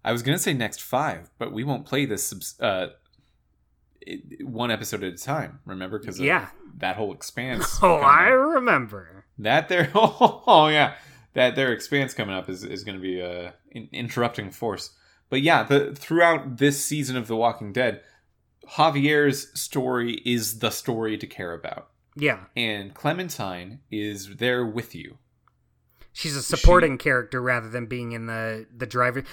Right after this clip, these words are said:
Speaker 2: Like, even more side character than I would say in season one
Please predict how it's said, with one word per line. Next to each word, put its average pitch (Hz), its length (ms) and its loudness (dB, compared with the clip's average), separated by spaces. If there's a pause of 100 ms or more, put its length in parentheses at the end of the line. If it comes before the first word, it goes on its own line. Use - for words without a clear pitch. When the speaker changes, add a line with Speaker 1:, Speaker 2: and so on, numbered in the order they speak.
Speaker 2:
Like, 160 220 -2 (100)
even 196 280 2
more 170 680 4 (260)
side 156 500 2
character 139 400 -2
than 127 160 -2
I 123 100 0
would 123 140 -4
say 135 160 -4
in 120 120 -6
season 120 400 -8
one 120 420 -4